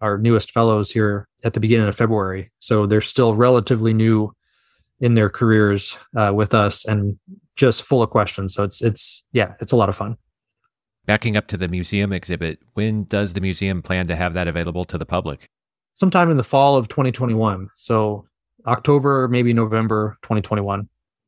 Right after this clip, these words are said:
Speaker 2: And that's the State Museum, which I assume is in Lincoln?
Speaker 1: It's in Lincoln. It's Morrill Hall is the way
Speaker 2: Right.
Speaker 1: most people know it. Yeah, it's a, it's a really cool place.
Speaker 2: I think I knew it growing up as Elephant Hall.
Speaker 1: Yep.
Speaker 2: But yeah. <laughs>
Speaker 1: Yep, same thing.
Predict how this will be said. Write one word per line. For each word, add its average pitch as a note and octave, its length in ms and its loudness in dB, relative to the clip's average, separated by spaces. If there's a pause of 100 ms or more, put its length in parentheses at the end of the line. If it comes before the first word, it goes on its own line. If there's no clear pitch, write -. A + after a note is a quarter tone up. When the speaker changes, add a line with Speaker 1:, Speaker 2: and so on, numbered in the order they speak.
(400)
Speaker 2:
And G2 80 -2
that's G2+ 220 0
the G#2 100 -4
State G2+ 300 0
Museum, F#2+ 460 2
which F#2 200 -4
I F#2+ 100 2
assume F#2 380 2
is F2 100 -2
in F2 100 -2
Lincoln? A2+ 500 -4 (240)
Speaker 1:
It's A#2 120 0
in E3 140 6
Lincoln. D3+ 560 2
It's B2 240 0
Morrill C3+ 360 4
Hall C3 440 -2 (260)
is A#2 340 -4
the A#2 100 0
way A#2 120 4
Speaker 2:
Right. F2 120 2
Speaker 1:
most A2 180 -6
people A#2+ 220 0
know G#2+ 180 2
it. G#2+ 140 -2 (180)
Yeah, G#2 220 0
it's A2 160 -2
a, A2+ 160 0
it's G#2+ 120 -4
a A2+ 80 2
really A2 240 4
cool A2 160 -4
place. - 460 -6 (320)
Speaker 2:
I F#2 80 0
think A2 180 0
I G2 120 2
knew F#2 160 2
it E2 100 -2
growing F2 320 0
up E2 140 -2
as D#2+ 180 -6
Elephant F2+ 400 0
Hall. C2+ 440 -4
Speaker 1:
Yep. G3 120 4
Speaker 2:
But - 60 -4
yeah. F#2+ 520 4
<laughs> - 40 -6
Speaker 1:
Yep, D3+ 240 0
same D3 220 2
thing. A2 220 0